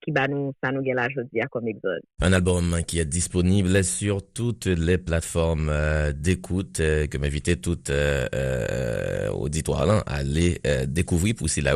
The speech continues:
Speaker 2: qui poko, euh, tande le. Et Shirley, euh, vous serez en, en concert en Haïti, à Anlisan, pour le concert de clôture du festival, euh,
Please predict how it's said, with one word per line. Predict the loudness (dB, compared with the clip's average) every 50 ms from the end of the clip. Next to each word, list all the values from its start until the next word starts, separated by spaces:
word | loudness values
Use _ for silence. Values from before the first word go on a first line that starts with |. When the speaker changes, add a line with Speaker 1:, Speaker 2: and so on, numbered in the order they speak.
| 2 2
Speaker 2:
qui | 0 -4
poko, | -6 -4 -4 -4 -2 0 2 2 2 0 -2 -12 -14 -8 -4 -2
euh, | -2 0
tande | 2 2 2 2 4 4
le. | 2 2 2 0 0 0 0 0 0 0
Et | 0 0
Shirley, | 0 0 0 2 2 2 2 2 2 4 4 4 4
euh, | 4 4 2 2 2 2 2 0 0 0 -2 -2 -4 -6 -6 -6 -6 -6
vous | -4 -4
serez | -4 -4 -2 0 2 2 4 2 2
en, | 0 0 -2 -2 -2 -2 -4 -4 -6 -6
en | -8
concert | -6 -2 -2 -2 2 2 2 2 2
en | 2 0 0
Haïti, | 0 0 -2 -2 -4 -4 -4 -4 -4 -4 -4
à | -2 0 0 0 2
Anlisan, | 2 2 4 4 2 2 2 0 0 -2 -4 -6
pour | -6 -4 -2 -2 0
le | 0 -2
concert | -2 -2 -2 0 0 0 0
de | 0
clôture | 0 0 -2 -2 -2 -2 -2 -2 -2 -2
du | -2 -2
festival, | -2 -2 -2 0 2 2 2 2 2 2 0
euh, | 2 2 0 0